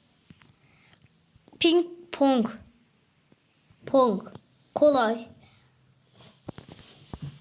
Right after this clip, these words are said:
Aa, ba-, güzel lan. Ha, başladık. Top geliyor.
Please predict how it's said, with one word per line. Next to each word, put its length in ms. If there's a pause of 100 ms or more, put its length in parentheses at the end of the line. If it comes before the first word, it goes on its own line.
(640)
Aa, 1040
ba-, 480
güzel 400
lan. 160 (2000)
Ha, 160
başladık. 500 (2500)
Top 240
geliyor. 640